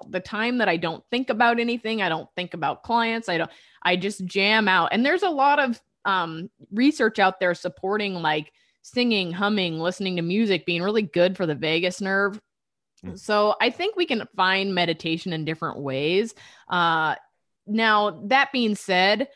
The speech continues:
Speaker 1: I do focus on breathing.
Speaker 2: Right.
Speaker 1: So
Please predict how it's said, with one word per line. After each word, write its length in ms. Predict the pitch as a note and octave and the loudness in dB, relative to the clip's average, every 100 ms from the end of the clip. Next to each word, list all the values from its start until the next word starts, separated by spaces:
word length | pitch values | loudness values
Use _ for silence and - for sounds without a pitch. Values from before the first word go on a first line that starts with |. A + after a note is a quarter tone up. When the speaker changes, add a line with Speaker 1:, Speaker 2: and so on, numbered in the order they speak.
| _ _ _ _ _ | _ _ _ _ _
Speaker 1:
I 100 | F#3+ | 0
do 440 | F3+ A3 B3 B3+ | 2 2 4 2
focus 420 | B3 G#3+ G#3 F#3+ F#3+ | 2 0 0 0 0
on 200 | F3 F3 | 0 0
breathing. 540 | D#3 D#3 C#3 A2+ D3 - - D3 | -2 -2 -2 -6 -10 -14 -14 -10
Speaker 2:
Right. 300 | D2+ D2 C#3 | -8 -8 -10
Speaker 1:
So 540 | - A3 G3+ G3 G3 | 0 4 6 6 4